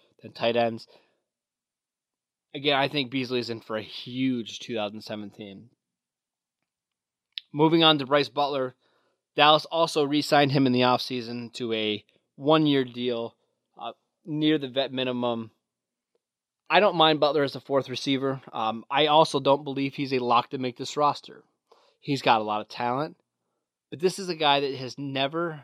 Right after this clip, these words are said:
had a thousand-yard receiving season in the N F L or in college. Think about that. In the last eight years of his career, he's not went over a thousand yards in,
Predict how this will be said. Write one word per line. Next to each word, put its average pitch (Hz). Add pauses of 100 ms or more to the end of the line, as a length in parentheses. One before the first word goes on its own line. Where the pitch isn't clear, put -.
(120)
had 139
a 120
thousand-yard 120 (1300)
receiving 131
season 107 (400)
in 127
the 120
N 117
F 113
L 117 (440)
or 117
in 110
college. - (2500)
Think 160
about 120
that. 90 (180)
In 147
the 131
last 139 (240)
eight 180
years 165
of 143
his 135
career, 113 (840)
he's 123
not 131
went 135
over 123
a 110
thousand 120
yards 107
in, 120